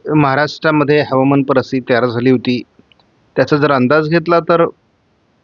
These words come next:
पूर्व विदर्भामध्ये भंडारा, गोंदिया, चंद्रपूर, गडचिरोली, अ, नागपूर या भागात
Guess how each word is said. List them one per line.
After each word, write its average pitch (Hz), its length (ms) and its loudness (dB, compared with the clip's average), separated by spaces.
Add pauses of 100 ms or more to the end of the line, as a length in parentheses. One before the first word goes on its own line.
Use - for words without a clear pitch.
(320)
पूर्व 185 240 4
विदर्भामध्ये 165 760 0 (960)
भंडारा, 147 460 2
गोंदिया, 135 540 0 (200)
चंद्रपूर, 131 540 -2
गडचिरोली, 120 760 0 (800)
अ, 135 100 4
नागपूर 139 500 0
या 170 120 4
भागात 147 280 0